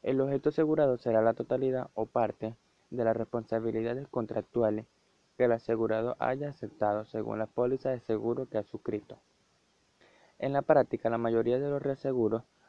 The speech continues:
proporcionan únicamente compensación parcial y el reasegurado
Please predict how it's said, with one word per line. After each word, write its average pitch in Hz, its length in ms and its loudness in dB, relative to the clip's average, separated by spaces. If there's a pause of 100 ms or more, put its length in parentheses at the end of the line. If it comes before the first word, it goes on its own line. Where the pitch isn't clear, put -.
(140)
proporcionan 113 760 -2
únicamente 120 840 -4
compensación 107 680 -4
parcial 139 460 -2 (400)
y 127 120 0
el 113 80 0
reasegurado 113 720 2